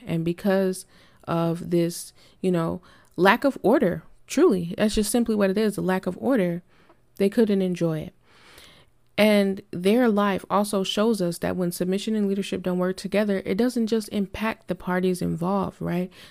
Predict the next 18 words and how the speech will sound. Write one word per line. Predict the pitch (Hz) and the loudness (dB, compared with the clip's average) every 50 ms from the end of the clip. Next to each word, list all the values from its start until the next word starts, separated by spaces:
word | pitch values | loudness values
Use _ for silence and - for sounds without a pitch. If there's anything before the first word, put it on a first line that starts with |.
| - _ | -10 _
This | 214 214 208 | -4 -2 0
didn't | 247 247 240 240 226 | 2 2 2 2 2
just | 214 214 214 208 208 | 2 2 0 0 -2
impact | 202 196 190 - 202 214 220 214 - - | -4 -4 -2 -2 -2 -2 -2 -4 -6 -6
Adam | 185 180 180 185 180 | -4 -2 -2 -2 -2
and | 180 - | -4 -2
Eve. | - 208 214 202 185 180 180 - - - - - - - - _ _ | -2 0 0 2 0 0 -4 -6 -14 -20 -20 -20 -20 -20 -20 _ _
It | - 208 | 0 2
impacted | 214 202 196 202 202 208 208 208 208 - 220 214 214 214 214 214 - - _ _ _ - | 2 2 2 0 0 0 0 -2 -2 -2 0 0 2 0 -2 -4 -8 -16 _ _ _ -2
their | 175 180 208 214 220 | 2 4 4 4 4
children, | 214 - - 240 254 285 226 196 180 180 180 | 0 0 0 2 2 4 4 2 2 0 0
and | - 196 202 202 | -2 0 2 4
it | 214 208 | 4 4
impacts | 208 202 202 208 226 233 233 - - - | 2 0 0 0 -2 -2 -4 -6 -8 -6
us | - 214 311 285 - - - - - - - | -4 -2 -2 -2 -4 -8 -10 -12 -12 -12 -10
today. | - - 214 175 - 180 220 285 - - - - - _ _ _ _ _ _ _ _ _ - - - - _ _ _ _ _ - | -4 -4 -2 0 0 0 0 0 -2 -6 -8 -12 -18 _ _ _ _ _ _ _ _ _ -20 -20 -20 -20 _ _ _ _ _ -2
The | 175 196 208 226 | 0 0 2 2
impact | 240 233 240 247 226 226 220 - - | 2 2 2 2 0 0 -2 -6 -8